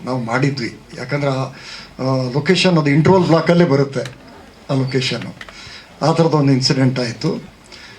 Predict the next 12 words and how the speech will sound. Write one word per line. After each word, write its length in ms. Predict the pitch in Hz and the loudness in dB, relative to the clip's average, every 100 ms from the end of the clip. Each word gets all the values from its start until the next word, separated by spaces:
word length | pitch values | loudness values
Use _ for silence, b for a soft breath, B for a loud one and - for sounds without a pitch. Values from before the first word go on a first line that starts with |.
| B B B - - - - | B B B -20 -20 -16 -4
ಮತ್ತೆ 180 | 196 202 | 0 4
ಮುಂದಕ್ಕೆ 440 | 165 196 247 247 | 6 6 4 4
ಹೋಗಬೇಕಾದ್ರೆ 1000 | 202 175 160 170 143 123 113 139 151 - - - - | 2 2 2 2 0 -2 -2 0 -2 -6 -16 -16 -6
ನಮ್ಮ 220 | 135 180 208 | 0 2 2
ಟೀಮಲ್ಲಿ 520 | 202 226 233 185 143 | 2 4 4 4 4
ಒಂದು 240 | 165 156 | 2 2
ರಾಕ್ಷಸ 540 | 135 139 202 - 226 196 | 0 0 0 0 0 2
ಅಂತ 220 | 175 151 | 0 0
ಇದ್ರೆ 580 | 151 170 175 120 - - - - | -2 0 0 0 -4 -10 -16 -6
ವಿಲಿಯಂ, 300 | 139 139 123 - - - - - - - - - - - 190 - - 151 - - 127 - | 0 2 2 0 -12 -20 -20 -20 -20 -20 -20 -20 -20 -20 -20 -20 -18 -18 -20 -20 -20 -2
ಕೆಲಸದಲ್ಲಿ 580 | 165 185 - 240 214 | 2 4 4 4 4
ರಾಕ್ಷಸ. 440 | 185 143 - 117 | 2 2 -2 -8